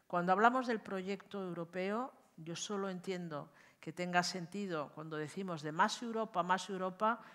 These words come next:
más Europa, eh, de la buena, más Europa basada en valores,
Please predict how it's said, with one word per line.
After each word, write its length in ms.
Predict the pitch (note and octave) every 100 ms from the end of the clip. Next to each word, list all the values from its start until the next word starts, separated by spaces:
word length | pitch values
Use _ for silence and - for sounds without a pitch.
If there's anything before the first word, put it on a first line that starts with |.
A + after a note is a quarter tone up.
| - - _ _
más 260 | E3 F3 -
Europa, 880 | G3+ G#3 G#3 A#3+ B3+ D4 - - - -
eh, 200 | E3+ D#3
de 140 | D3+
la 80 | C#3+
buena, 380 | C#3+ G#3+ C4 D3+ - _ -
más 240 | D#3 -
Europa 540 | F3 F3+ F#3 A3 A#3
basada 460 | A#3 E3+ - F#3 G#3+
en 100 | G#3+
valores, 600 | E3+ E3 A3+ F#3 C#3 -